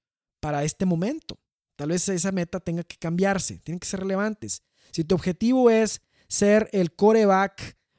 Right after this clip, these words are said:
más... Eh, el mejor quarterback en la historia de la N F L, pero andas por ahí, tu rango de edad está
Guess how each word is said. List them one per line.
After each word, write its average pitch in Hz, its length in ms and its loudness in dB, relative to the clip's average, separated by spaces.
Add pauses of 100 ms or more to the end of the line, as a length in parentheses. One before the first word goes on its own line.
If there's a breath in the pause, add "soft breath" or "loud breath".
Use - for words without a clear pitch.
(100)
más... 180 460 0
Eh, 160 420 0 (1300)
el 165 140 -6
mejor 208 420 0
quarterback 185 720 0
en 160 100 -8
la 151 80 -4
historia 185 600 0
de 131 180 -4
la 131 160 -8
N 170 140 -4
F 208 320 -2
L, 175 180 -4
pero 131 340 -6
andas 156 280 -6
por 151 180 -6
ahí, 147 280 -8
tu 143 260 -6
rango 175 320 -2
de 156 80 2
edad 160 180 0
está 170 380 -4